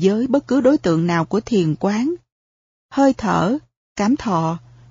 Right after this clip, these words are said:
một trạng thái tâm, một trong những chướng ngại hay kiết sử, không quan trọng là cái gì,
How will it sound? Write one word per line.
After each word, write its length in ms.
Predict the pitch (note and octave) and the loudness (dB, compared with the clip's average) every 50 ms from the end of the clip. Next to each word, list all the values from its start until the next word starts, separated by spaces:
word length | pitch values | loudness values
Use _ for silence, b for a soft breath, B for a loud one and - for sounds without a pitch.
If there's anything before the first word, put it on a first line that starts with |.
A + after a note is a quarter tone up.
| - - | -10 -2
một 220 | - G#3 G3+ G3 - | 0 0 0 0 0
trạng 180 | G3+ F3+ F#3+ | -2 -2 0
thái 180 | - A#3+ C#4+ E4 | 0 -2 -2 -4
tâm, 360 | - _ - C4 B3 B3+ B3 - _ _ _ _ _ _ _ _ _ _ _ | -2 _ 0 2 2 2 0 -2 _ _ _ _ _ _ _ _ _ _ _
một 340 | G3+ G#3 G#3 G3 F3+ - - | 2 2 2 2 0 -2 -2
trong 200 | B3 B3+ B3+ A#3+ | 0 2 2 2
những 320 | G#3+ F#3+ F3 F3+ G#3+ C4+ | 2 2 2 2 0 0
chướng 260 | - - C4 C4+ D4 E4 F#4 E4+ | -2 0 0 0 2 2 2 2
ngại 400 | G#3+ F3 E3 D3+ D#3 E3 E3+ E3+ - _ - - - | 0 0 0 0 -2 -2 -4 -6 -10 _ -20 -20 -20
hay 220 | - - A3+ A3 | -8 -4 -4 -4
kiết 260 | G#3 - - C#4+ E4+ F4+ | -2 0 0 0 2 0
sử, 480 | - - - - F#3+ F3 E3 F3 G#3+ D4 - _ _ _ _ _ _ _ _ - | -2 -4 -2 -2 0 0 0 0 0 -2 -4 _ _ _ _ _ _ _ _ -2
không 200 | - A3+ G#3 G3+ | 0 0 0 0
quan 240 | - G3+ G3+ G3 | 0 0 0 0
trọng 220 | F#3+ F3+ D#3 D#3 F3 | 0 0 0 0 0
là 80 | F3 | -2
cái 160 | - - C4+ B3+ | 0 0 -2 0
gì, 320 | G#3+ G3 F#3+ E3+ D#3+ D#3 | 2 2 2 2 2 0